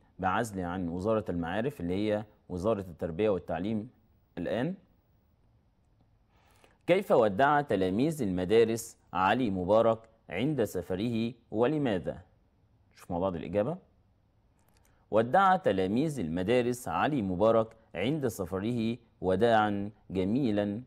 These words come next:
مؤثرًا، فقد أخذوا ينشدون الأناشيد ويهتفون الهتافات الصادرة من صميم قلوبهم،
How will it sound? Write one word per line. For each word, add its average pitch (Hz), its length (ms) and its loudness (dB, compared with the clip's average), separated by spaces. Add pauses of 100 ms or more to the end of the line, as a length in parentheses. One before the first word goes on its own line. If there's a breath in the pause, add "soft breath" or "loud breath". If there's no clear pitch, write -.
(100)
مؤثرًا، 113 760 0 (920 soft breath)
فقد 123 300 0
أخذوا 165 480 4
ينشدون 107 580 -2
الأناشيد 120 800 -2 (280 soft breath)
ويهتفون 90 600 -4
الهتافات 110 760 -2 (300 soft breath)
الصادرة 101 760 0 (160)
من 113 240 -2
صميم 104 480 -4
قلوبهم، 120 720 -4